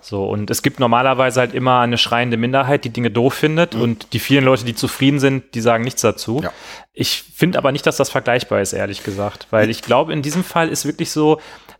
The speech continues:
Speaker 1: da ist jetzt so ein öffentliches Interesse drauf, dass da, da, da gucken einfach im Verhältnis viel mehr Leute drauf auf dieses Thema.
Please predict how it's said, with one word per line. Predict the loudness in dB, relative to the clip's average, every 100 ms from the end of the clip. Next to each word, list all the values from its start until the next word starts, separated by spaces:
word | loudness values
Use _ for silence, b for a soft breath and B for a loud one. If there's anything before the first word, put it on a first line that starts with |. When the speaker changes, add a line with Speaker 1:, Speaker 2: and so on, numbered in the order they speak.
| 0
Speaker 1:
da | 2 2
ist | 0 0
jetzt | 0 2
so | 0
ein | 2 0 -2
öffentliches | -4 -8 -8
Interesse | -10 -4 -2 -2
drauf, | -2 2 4 4 0 -2
dass | -2 -2 0
da, | 2 2
da, | 0 -4
da | -2
gucken | -4 -2
einfach | -2 0 -2 -2
im | -6 0
Verhältnis | 2 0 -2
viel | -6 -2
mehr | 0
Leute | 0 -2
drauf | -4 -4 -4
auf | -6
dieses | -8 -8 -4
Thema. | -4 -2 -6